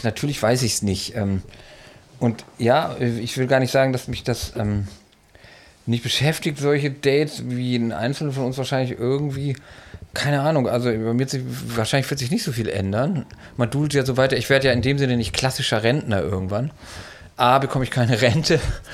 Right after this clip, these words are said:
<laughs> oder nicht so richtig. Ich bin ja also als Künstler Sozialkassentyp und der n-, immer zu wenig eingezahlt hat, lange bis sie mich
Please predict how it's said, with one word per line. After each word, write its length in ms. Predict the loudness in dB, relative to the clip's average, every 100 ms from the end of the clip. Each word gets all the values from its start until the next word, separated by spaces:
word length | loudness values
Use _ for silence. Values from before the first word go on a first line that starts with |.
| -12
<laughs> 420 | -8 -10 -10 -4 2
oder 140 | 4
nicht 120 | 4
so 60 | 2
richtig. 280 | 0 0 -4
Ich 60 |
bin 120 | 0 2
ja 120 | 4
also 180 | 4 4
als 220 | 2 0
Künstler 260 | 0 2
Sozialkassentyp 800 | 0 2 2 2 0 -4 -6 -6 -6 -10 -6
und 220 | -4 0
der 120 | 2
n-, 340 | 2 0 -4 -6
immer 220 | -2 -2
zu 240 | -2 -4
wenig 340 | -2 0 0 0
eingezahlt 580 | 2 2 0 2 2 2
hat, 140 | 0
lange 220 | 2 2
bis 140 | 2 2
sie 80 |
mich 340 | 2 0 -2